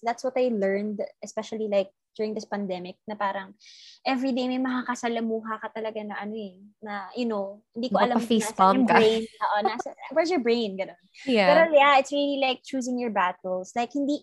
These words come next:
Speaker 1: yun nga, hindi lang siya politics, eh. It's about a lot of things, about, you know, uh, women,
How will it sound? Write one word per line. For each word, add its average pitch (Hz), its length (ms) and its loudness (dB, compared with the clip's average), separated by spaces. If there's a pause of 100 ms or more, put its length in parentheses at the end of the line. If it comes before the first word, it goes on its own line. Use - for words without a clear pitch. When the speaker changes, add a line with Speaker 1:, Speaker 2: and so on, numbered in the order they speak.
Speaker 1:
yun 302 180 0
nga, 247 80 2
hindi 285 240 0
lang 302 220 0
siya 339 240 -4
politics, 226 580 2
eh. 208 80 -2
It's 233 160 -10
about 254 240 -2
a 240 80 0
lot 208 240 0
of 208 220 -14
things, 190 240 -10
about, 180 240 -10 (180)
you 208 80 -8
know, 185 220 -12 (500)
uh, 196 320 2
women, 247 720 4